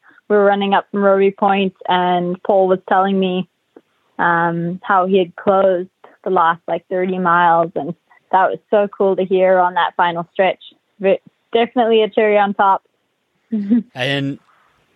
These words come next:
Speaker 2: well, I mean, I'll, I'll start off with the most important question. Like, what does fifth place female Western States do for recovery food? You're eating well, you said. What, like,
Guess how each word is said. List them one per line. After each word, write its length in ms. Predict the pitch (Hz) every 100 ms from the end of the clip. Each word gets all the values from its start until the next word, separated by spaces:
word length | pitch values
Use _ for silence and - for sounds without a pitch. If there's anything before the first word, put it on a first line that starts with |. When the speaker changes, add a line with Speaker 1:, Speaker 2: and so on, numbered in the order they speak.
| _ -
Speaker 2:
well, 160 | 131
I 80 | 131
mean, 160 | 131 131
I'll, 160 | 131
I'll 100 | 127
start 280 | 120 - 123
off 180 | 120 113
with 120 | 120
the 80 | -
most 260 | 113 113 113
important 340 | 95 120 113
question. 480 | - 104 92 113 104
Like, 460 | 104 101 98 92 _ _ _ _ _ _
what 160 | - 113
does 600 | 127 120 - 113 101 - _ -
fifth 360 | - 135 -
place 480 | - 127 117 117 -
female 580 | - 120 113 110 107 101
Western 420 | 107 110 - 123
States 560 | - - 117 113 107 -
do 320 | - 120 110
for 220 | 104 113
recovery 540 | 98 104 - 117 104 92
food? 440 | - 95 85 87
You're 200 | 98 113
eating 380 | 113 123 127 117
well, 260 | 113 113 107
you 100 | 101
said. 480 | - 104 95 92 92 _ _ _ _ -
What, 240 | 123 143
like, 540 | 120 104 107 113 -